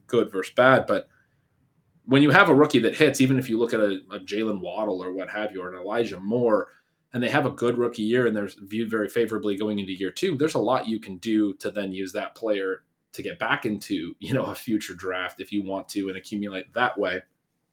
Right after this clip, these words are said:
So there's various ways to accomplish these goals. The startup is obviously the most natural fit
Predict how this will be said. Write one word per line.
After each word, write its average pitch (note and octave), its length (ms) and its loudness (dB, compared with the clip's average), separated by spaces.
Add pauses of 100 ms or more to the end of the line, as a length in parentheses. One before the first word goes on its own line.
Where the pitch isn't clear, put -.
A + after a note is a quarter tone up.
So - 260 -4
there's A#2+ 120 -2
various E3+ 360 8
ways B2 200 4
to - 80 -6
accomplish A2 340 -2
these F#2+ 140 -8
goals. A2 300 2 (400)
The A#2+ 60 -6
startup C3+ 380 4
is A2 80 -2
obviously G#2+ 580 0
the F#2+ 380 -6 (720)
most A#2+ 220 -2
natural B2 600 0
fit A2 440 -4